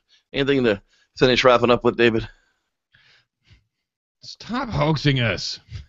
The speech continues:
Speaker 2: <laughs> That, that's it.
Speaker 1: <laughs> Well, <laughs> exactly. Knock it the hell off.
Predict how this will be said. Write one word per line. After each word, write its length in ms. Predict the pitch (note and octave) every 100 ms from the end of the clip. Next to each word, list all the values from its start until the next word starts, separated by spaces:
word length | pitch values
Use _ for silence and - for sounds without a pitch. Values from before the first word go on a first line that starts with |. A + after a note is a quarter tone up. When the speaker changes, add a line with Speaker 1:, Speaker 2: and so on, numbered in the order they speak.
| -
Speaker 2:
<laughs> 0 |
That, 600 | F3 D#3+ D3 E3+ C3 A2 - F3 F3+ C3+ _ _ _ _ _ _ _ _ _ _ - _
that's 420 | F#2 F2 E2+ D#2+ D#2+
it. 180 | C2+ - - - _ _ _ _ _ -
Speaker 1:
<laughs> 1200 | F4 - F3 C3 B2 G#2+ - F#2 - - - -
Well, 240 | C#3 F3 D3+
<laughs> 140 | D#3+ C#3+
exactly. 640 | D3+ C3 C3+ C3+ G#2 F2
Knock 280 | A#2 F#3 G#3+
it 80 | G#3+
the 100 | G#3
hell 200 | F#3 E3+
off. 360 | D3+ D3 -